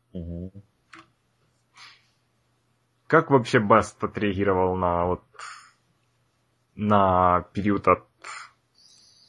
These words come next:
Speaker 2: от смерти Галы до вот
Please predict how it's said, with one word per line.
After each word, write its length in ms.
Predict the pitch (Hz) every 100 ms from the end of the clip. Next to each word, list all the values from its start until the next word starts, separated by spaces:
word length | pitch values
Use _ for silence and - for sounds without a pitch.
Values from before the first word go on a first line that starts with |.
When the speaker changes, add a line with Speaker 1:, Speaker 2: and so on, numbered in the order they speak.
| _ _
Speaker 2:
от 180 | 110 101
смерти 380 | - 113 101 113
Галы 600 | 117 165 156 131 120 - -
до 540 | 92 92 117 120 110
вот 240 | 98 101